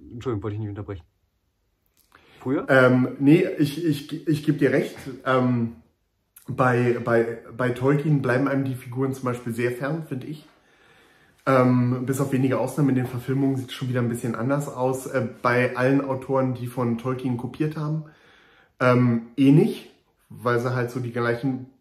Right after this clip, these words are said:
Speaker 2: den gleichen Prämissen gefolgt sind wie er und halt weniger auf die Figuren als vielleicht jetzt auf Setting Wert gesetzt haben. Aber, ähm,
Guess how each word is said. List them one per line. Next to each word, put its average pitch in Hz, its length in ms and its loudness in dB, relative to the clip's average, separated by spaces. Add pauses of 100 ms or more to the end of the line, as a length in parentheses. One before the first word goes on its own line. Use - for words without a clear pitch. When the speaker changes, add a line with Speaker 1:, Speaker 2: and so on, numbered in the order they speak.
(1000)
Speaker 2:
den 131 320 0
gleichen 127 300 0
Prämissen 135 400 -2
gefolgt 127 380 -6
sind 120 280 -6
wie 113 160 -6
er 135 180 -4 (1160)
und 135 240 2
halt 127 220 2
weniger 127 260 2
auf 123 100 -6
die 127 80 -12
Figuren 127 440 -2
als - 480 -10 (380)
vielleicht 127 260 2
jetzt 135 160 -2
auf 123 140 -4
Setting 151 360 2
Wert 113 200 2
gesetzt 117 400 -4
haben. 139 320 -6 (540)
Aber, 117 840 2
ähm, 107 680 -2